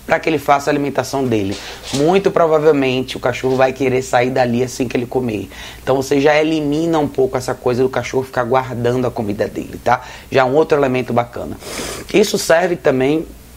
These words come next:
pra quando a gente fala de ossos, essas orelhinhas de porco, essas coisas que o pessoal gosta de dar. O lugar onde você proporciona o recurso faz diferença também,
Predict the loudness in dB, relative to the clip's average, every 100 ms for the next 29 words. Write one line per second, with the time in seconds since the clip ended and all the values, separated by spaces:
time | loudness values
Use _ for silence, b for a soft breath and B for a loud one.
0 | -20 -18 -16 -10 0 0 0 -2 0 0
1 | 0 0 2 2 4 4 2 -2 -8 -4
2 | -4 0 4 4 4 2 -2 -2 2 4
3 | 2 -4 -6 -2 -2 -2 -4 -2 0 2
4 | 0 0 -2 0 0 0 -2 B B B
5 | 4 6 4 4 4 4 0 0 2 2
6 | 2 2 0 -2 -2 0 0 -2 -2 -2
7 | -2 -2 -6 0 2 2 -2 -2 0 0
8 | -2 -4 -2 -4 -4